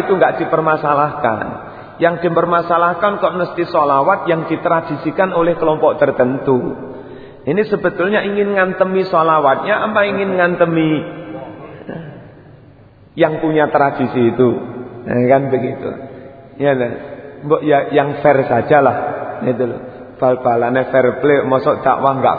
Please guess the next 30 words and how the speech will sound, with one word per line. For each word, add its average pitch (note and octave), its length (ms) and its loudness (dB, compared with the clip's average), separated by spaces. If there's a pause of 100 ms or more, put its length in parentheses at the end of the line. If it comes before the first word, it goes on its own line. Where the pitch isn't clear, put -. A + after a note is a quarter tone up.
fair B2+ 140 6 (180)
play. A#2+ 220 4 (920)
Kalah C3+ 360 2
karo C3 180 2 (100)
wong C#3 120 -2
bal-balan. A#2+ 800 0 (380)
Jangan-jangan C#3+ 560 0
sing F3 160 0
mlebu E3+ 320 0
swarga E3 320 2
wong E3+ 240 2
bal-balan C3 580 2
jujur-jujur. D#3+ 720 2 (800)
Lek C3 140 2 (100)
yo E3 160 8
yo C#3+ 180 6
yo, D#3+ 220 6
lek E3 100 4
ora E3 320 6
yo D#3 160 6
ora, G3+ 300 4
jujur A3+ 400 -2
apa F#3 400 2
adanya. C3+ 440 0 (460)
Sing D3+ 160 0
dai-dai D#3 560 2
tambah D3+ 320 2
mlebu D3 320 2
neraka D3 480 4
karena D3+ 340 0